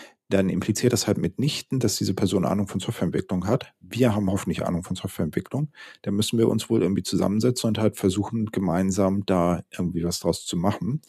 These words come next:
Und, ähm, da irgendwie zu sagen, „Nee, diese Person sollte das halt als Projekt nicht leiten“, netter Versuch, nicht? Also das, das finde ich halt ganz, ganz komisch,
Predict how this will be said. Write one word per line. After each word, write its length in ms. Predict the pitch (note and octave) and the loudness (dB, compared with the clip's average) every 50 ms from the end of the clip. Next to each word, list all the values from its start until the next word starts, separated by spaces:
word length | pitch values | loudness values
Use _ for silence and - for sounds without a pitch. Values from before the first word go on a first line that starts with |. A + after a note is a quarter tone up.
| - - - - - - - - - - - - _ _ _ | -20 -20 -20 -18 -18 -18 -18 -18 -18 -18 -20 -20 _ _ _
Und, 600 | - G#2+ G#2 G2+ G2+ G2+ G#2 G2+ F#2+ - - - - | 0 2 4 4 4 4 2 0 -2 -4 -6 -6 0
ähm, 580 | - G#2 G2 F#2+ G2 G2 G2 F#2+ F#2+ F#2+ G2 F#2+ - | 2 4 6 8 8 8 6 6 4 2 0 -2 0
da 160 | - F#2+ G2 | 2 4 4
irgendwie 220 | G2+ G#2 G#2+ G#2 F#2+ | 4 4 4 2 0
zu 160 | - - G#2 | 0 0 2
sagen, 300 | G2 F2+ F2+ F#2 F2+ F2+ | 4 4 6 4 4 4
„Nee, 140 | F#2 G#2+ A2+ | 2 2 2
diese 200 | G#2+ G2 G2 F#2+ | 2 0 0 0
Person 380 | - G2 F2+ G#2+ G#2 G#2 G2 | 0 0 0 0 0 0 2
sollte 220 | - F#2+ F2 F#2 - | 2 2 0 0 0
das 120 | F2+ F2 - | -2 -2 0
halt 120 | G2 F#2 | -2 -2
als 200 | E2+ F#2 - - | -2 -4 -4 -6
Projekt 380 | - - - F#2+ F#2 G#2 - - | -10 -6 -2 0 0 0 0 0
nicht 160 | A2+ - - | -2 0 2
leiten“, 500 | A#2 A#2 A#2 - - A#2 A#2 A2+ A#2+ - _ _ _ _ - | 2 2 2 2 0 -2 -2 -2 -4 -6 _ _ _ _ -4
netter 280 | F#2 G2 F#2+ - F2 F2 | 0 0 0 0 0 -2
Versuch, 460 | - - F2+ F2 F2+ D#2 - - - - | -2 -2 0 0 0 -2 -2 -4 -6 -4
nicht? 240 | A#2+ D3+ - - - | -4 -4 -4 -2 -2
Also 220 | F2+ - F2+ F2 | -2 0 0 0
das, 320 | - - - - - - - | -2 -2 -4 -4 -4 -4 -4
das 440 | - - - - - - - - _ _ _ _ | -4 -4 -4 -4 -4 -6 -8 -10 _ _ _ _
finde 240 | - - A2+ G#2+ F#2+ | -6 -2 -2 0 0
ich 80 | - G#2 | 2 0
halt 160 | F#2 - - | -2 0 2
ganz, 220 | - F#2+ G#2+ - - | 0 0 2 2 0
ganz 200 | A2 F#2+ F2+ - | 0 0 0 -2
komisch, 520 | - - - B2+ A2 E2+ F2+ A#2+ - - | -6 -4 -2 0 0 2 0 0 -2 -4